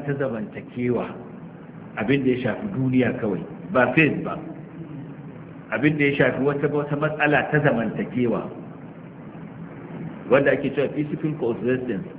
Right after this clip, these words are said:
mu zauna tare, zaman lafiya. Wannan larabci suna cewa at-ta'ayush as-silmi.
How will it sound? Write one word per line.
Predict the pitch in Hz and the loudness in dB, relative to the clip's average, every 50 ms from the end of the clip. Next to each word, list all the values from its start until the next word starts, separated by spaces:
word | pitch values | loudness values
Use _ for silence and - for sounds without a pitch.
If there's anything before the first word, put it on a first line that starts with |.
| - - - - - - - - - - - - - - - | -14 -14 -14 -14 -14 -14 -14 -12 -12 -12 -12 -12 -10 -6 -2
mu | 110 113 110 | 0 0 4
zauna | 101 147 165 170 165 160 143 131 - | 8 8 8 10 8 6 6 4 2
tare, | - 127 120 117 117 151 180 202 - - - - - - - - - - - - - - - - - - | 2 2 4 4 6 6 4 4 4 0 -4 -6 -6 -8 -10 -12 -12 -12 -12 -12 -14 -14 -14 -14 -8 0
zaman | 139 131 135 127 123 120 | 0 4 4 4 6 6
lafiya. | 123 123 120 120 120 - - - - - - - - - - - - - - - - - - - - - - - | 6 4 4 4 0 -2 -2 -6 -10 -12 -12 -14 -14 -14 -14 -14 -14 -14 -14 -14 -14 -14 -14 -12 -12 -12 -4 6
Wannan | 101 131 143 156 139 120 110 117 120 | 8 8 8 8 6 2 2 2 4
larabci | 131 147 160 170 170 170 170 160 | 6 6 6 6 4 2 -4 -4
suna | 147 180 170 143 123 | -4 -2 -4 -2 -2
cewa | - 156 - | -2 -2 -2
at-ta'ayush | 120 - - 131 127 147 165 156 139 | -2 -6 -2 0 2 2 2 0 -2
as-silmi. | 135 - - - 127 117 110 101 | -4 -8 -2 -2 -2 -2 -2 -4